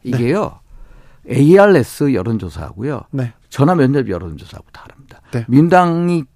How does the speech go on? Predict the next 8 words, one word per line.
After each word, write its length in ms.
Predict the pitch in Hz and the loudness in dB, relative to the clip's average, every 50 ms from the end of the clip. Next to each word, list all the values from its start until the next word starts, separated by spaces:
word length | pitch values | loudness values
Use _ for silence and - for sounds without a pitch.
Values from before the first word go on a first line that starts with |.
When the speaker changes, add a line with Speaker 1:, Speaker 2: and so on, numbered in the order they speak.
| _ _ | _ _
Speaker 2:
자꾸, 360 | - - - - - - - 170 | -18 -18 -16 -16 -12 -6 -4 -2
민당이 420 | 143 135 143 147 143 147 151 143 | -2 0 0 0 -2 -2 -2 -4
국민적인 440 | - - 131 135 139 131 135 147 127 | -4 -2 -2 0 0 0 -2 -4 -6
지탄의 420 | - - - - - 135 139 143 | -8 -14 -14 -8 -4 -4 -2 -2
대상이 340 | 123 117 104 113 120 120 120 | -2 -4 -4 -4 -4 -4 -4
되니까 340 | 95 87 76 80 - - 165 | -4 -6 -8 -10 -8 -8 -8
민당 320 | 156 151 190 202 202 196 | -6 -2 0 0 0 0
지지자분들이요, 880 | 151 - 113 104 95 120 104 92 101 92 85 104 113 180 170 120 76 | -2 -4 -8 -6 -4 -4 -4 -4 -6 -8 -8 -8 -8 -6 -8 -8 -8